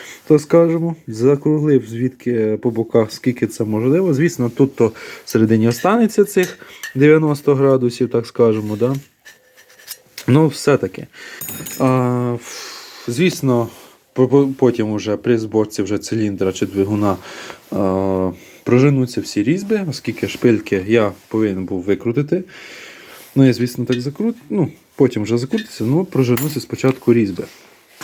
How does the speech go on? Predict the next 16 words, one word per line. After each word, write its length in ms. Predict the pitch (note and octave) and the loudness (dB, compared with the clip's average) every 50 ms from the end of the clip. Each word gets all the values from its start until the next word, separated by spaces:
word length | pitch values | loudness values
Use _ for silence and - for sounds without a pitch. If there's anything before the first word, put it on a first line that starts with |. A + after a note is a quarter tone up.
| - - - | -16 -16 -10
Тобто 280 | - A2 G2+ - - - | -10 -10 -10 -4 0 2
не 100 | A2+ C3+ | 2 4
хочу, 300 | C#3 C3+ B2 G#2+ - G#2+ | 4 4 2 0 -2 -4
щоб 140 | - - - - - - - - - | -8 -8 -8 -8 -12 -18 -16 -14 -12
страдала 640 | - - A2 B2 C3 B2+ A#2+ A2+ G2 F#2 F2+ F#2+ F#2 F2+ - | -4 0 2 2 2 2 2 0 0 0 -2 -4 -6 -6 -4
різьба, 520 | A2+ A2+ A#2 A#2+ A#2+ B2+ D#3+ G3+ A#3+ C4 B3+ - - - - - - - - - - - - - | -2 -2 -2 -2 -2 -2 -2 -2 -2 -2 -4 -10 -18 -20 -20 -20 -20 -20 -20 -20 -20 -18 -12 -6
вона 220 | - A#2 A#2+ C#3 | -4 0 2 2
нам 160 | D3+ D3 C#3+ C#3+ | 2 2 2 2
потрібна 520 | C#3+ C#3+ C#3 - E3+ F#3+ D#3 A2+ F#2+ F2 | 0 -2 0 2 0 0 0 -2 -4 -8
ще. 180 | - - - F#2 | -8 -10 -10 -12
Так 340 | F2+ - - C3+ D3 C#3+ - | -10 -4 0 0 0 0 -4
що, 260 | - - C#3 C3 B2+ B2 - - _ _ _ _ _ _ _ _ _ _ _ _ _ _ _ _ _ _ _ _ _ - - - | -6 -6 -6 -6 -6 -8 -12 -20 _ _ _ _ _ _ _ _ _ _ _ _ _ _ _ _ _ _ _ _ _ -18 -10 -4
е, 400 | G2+ G2+ G2+ G2 G2 F#2+ F#2+ F#2+ F#2+ F#2 - - - - - - - _ - _ _ _ _ _ _ - | -2 0 0 0 0 0 -2 -4 -6 -10 -16 -20 -20 -20 -20 -20 -20 _ -20 _ _ _ _ _ _ -2
я 180 | G#2+ A#2 B2+ | 2 2 2
думаю, 400 | B2+ B2 C3+ C3 B2 A#2 A2 G#2+ | 4 2 0 0 0 0 -2 -2
що 240 | G#2 - - - G#2 | -4 -6 -10 -10 -12